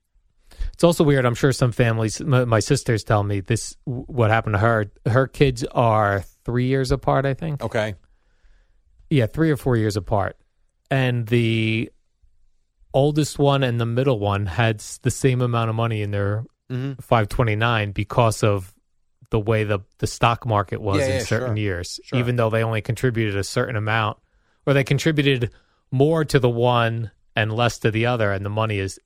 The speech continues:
Speaker 2: Nah,
Speaker 1: still
Speaker 2: that's weird,
Speaker 1: sitting
Speaker 2: isn't
Speaker 1: at
Speaker 2: it?
Speaker 1: the same, yeah.
Speaker 2: That's pretty wild.
Speaker 1: When you get the different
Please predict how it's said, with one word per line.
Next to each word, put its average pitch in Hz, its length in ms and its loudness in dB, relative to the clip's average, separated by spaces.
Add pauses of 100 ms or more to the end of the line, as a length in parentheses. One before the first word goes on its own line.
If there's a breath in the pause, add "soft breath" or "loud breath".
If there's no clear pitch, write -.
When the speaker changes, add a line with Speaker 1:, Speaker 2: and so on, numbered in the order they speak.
Speaker 2:
Nah, 175 300 -2
Speaker 1:
still 127 120 0
Speaker 2:
that's 110 100 -4
weird, 143 160 2
Speaker 1:
sitting 113 100 0
Speaker 2:
isn't - 140 -2
Speaker 1:
at 170 40 -2
Speaker 2:
it? - 40 -6
Speaker 1:
the 107 40 -4
same, 101 380 -4
yeah. 104 320 -2 (100)
Speaker 2:
That's 131 200 -12
pretty 131 180 -6
wild. 107 360 -6 (180)
Speaker 1:
When 110 160 -4
you 104 60 -4
get 104 140 -2
the 104 80 -4
different 107 460 -2